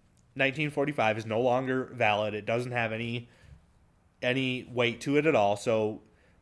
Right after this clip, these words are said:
posting that shows just your basic lack, lack of constitutional knowledge, and actually why the people that are concerned about the Constitution are worried, because the people that wanna stay home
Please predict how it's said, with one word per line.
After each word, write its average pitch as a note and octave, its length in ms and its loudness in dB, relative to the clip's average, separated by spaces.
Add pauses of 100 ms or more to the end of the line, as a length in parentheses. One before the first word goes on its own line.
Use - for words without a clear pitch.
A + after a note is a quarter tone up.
posting D3+ 420 0
that B2 300 -2
shows D3+ 500 4
just C#3 280 -4
your C#3+ 80 0
basic C3+ 460 0
lack, B2 240 -2 (100)
lack A#2+ 240 -2
of A#2 100 -12
constitutional A#2+ 680 -6
knowledge, F2 420 -8 (260)
and C#3 300 0 (240)
actually E3+ 420 2
why C3 520 2 (340)
the C3 180 2
people E3 360 0
that B2 260 0
are B2 180 -2
concerned B2 380 -6
about D3+ 220 -2
the - 40 -18
Constitution E3+ 480 -4
are B2+ 80 2
worried, A#2+ 300 0
because G#2+ 300 -2 (220)
the A2+ 80 -6
people E3+ 280 -2
that C3 160 0
wanna B2+ 220 2
stay A#2+ 180 -4
home D#3 360 0